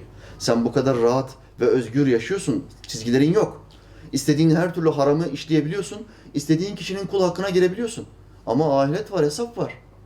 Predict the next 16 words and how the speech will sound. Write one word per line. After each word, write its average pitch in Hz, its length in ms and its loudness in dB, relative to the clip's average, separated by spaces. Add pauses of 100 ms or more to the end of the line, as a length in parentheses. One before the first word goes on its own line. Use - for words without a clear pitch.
(380)
Allah 127 260 2
onların 156 360 2
kalplerinden 139 560 0
bahsediyor 117 360 -6
bize. 95 220 -12 (400)
"قُلُوبُهُمْ 180 720 2
مُنْكَرَةٌ." 151 640 -4 (600)
Onların 104 340 -2
kalpleri - 360 -6
inkar 104 300 -6
eder. - 360 -10 (640)
Neden 139 240 4
inkar 147 300 2
ediyor? 120 280 0 (560)
"وَهُمْ 127 600 4
مُسْتَكْبِرُونَ." 110 920 0